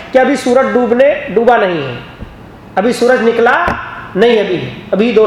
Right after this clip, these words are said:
تین منٹ باقی ہے، ہاں، دو تین منٹ، چار منٹ باقی ہے۔ تو ایسے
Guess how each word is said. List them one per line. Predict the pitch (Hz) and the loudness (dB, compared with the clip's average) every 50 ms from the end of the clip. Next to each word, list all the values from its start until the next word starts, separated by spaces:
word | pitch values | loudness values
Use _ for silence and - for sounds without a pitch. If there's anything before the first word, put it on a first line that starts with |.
| - | 2
تین | - 240 226 226 | 0 -2 0 0
منٹ | 226 226 | 2 2
باقی | 214 208 196 185 - 220 202 170 - | 2 2 2 2 2 0 0 -2 -2
ہے، | 143 123 - - - - - - - - - - | -4 -6 -8 -10 -14 -16 -18 -20 -20 -20 -10 -2
ہاں، | - 180 226 269 320 320 - - - - - - | 0 2 2 2 2 -2 -4 -8 -12 -12 -8 -4
دو | - 196 | -2 -2
تین | 202 202 202 202 185 | 0 0 0 0 0
منٹ، | 190 196 185 190 | 2 0 0 2
چار | - 196 185 185 190 | 2 2 2 2 2
منٹ | 202 196 185 | 0 -2 0
باقی | 170 175 160 - - 175 151 156 | 2 0 0 0 -2 -4 -4 -4
ہے۔ | 143 127 - - - - - - - - - - - - - - - - - - - - - - - - - - - - - - - | -8 -10 -12 -14 -18 -20 -20 -20 -20 -20 -20 -20 -20 -20 -20 -20 -20 -20 -20 -20 -20 -20 -20 -20 -20 -20 -20 -20 -20 -20 -20 -14 -6
تو | - 359 - 269 | -2 -2 0 2
ایسے | 254 269 277 269 - 320 | 2 2 2 2 2 0